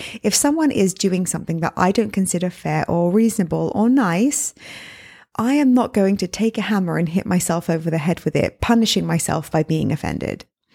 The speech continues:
If someone takes an action that I don't maybe love, then that action belongs to that person. It has nothing to do with me. I'm not gonna come over here and just start punishing myself, right? Literally hitting myself with a hammer over the head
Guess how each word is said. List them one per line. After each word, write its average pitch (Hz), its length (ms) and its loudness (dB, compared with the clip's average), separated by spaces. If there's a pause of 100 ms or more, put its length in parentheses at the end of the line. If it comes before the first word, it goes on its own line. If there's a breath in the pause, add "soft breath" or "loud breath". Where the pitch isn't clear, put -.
(160 soft breath)
If 220 100 -2
someone 339 280 2
takes 277 220 0
an 220 60 0
action 196 360 0
that - 160 0
I 185 160 2
don't 180 320 0
maybe 165 340 -2
love, 165 800 0 (380 loud breath)
then 196 300 2
that 277 300 0
action 196 500 0
belongs 180 440 2
to 180 80 -4
that - 200 -4
person. 208 360 -2
It 160 120 0
has 190 220 -2
nothing 202 360 0
to 196 100 0
do 196 200 -2
with 190 160 -2
me. 143 280 -2 (340 loud breath)
I'm 202 100 2
not 214 120 2
gonna 262 160 4
come 247 300 0
over 226 380 2 (140)
here 208 300 2
and 170 120 -2
just 180 160 -2
start - 260 -4
punishing 226 460 0
myself, 156 580 -2 (240 loud breath)
right? - 240 0
Literally 226 360 0
hitting 233 300 -2
myself 202 380 0
with 196 100 0
a 185 60 2
hammer 196 460 2
over 185 240 0
the 185 140 0
head 180 320 2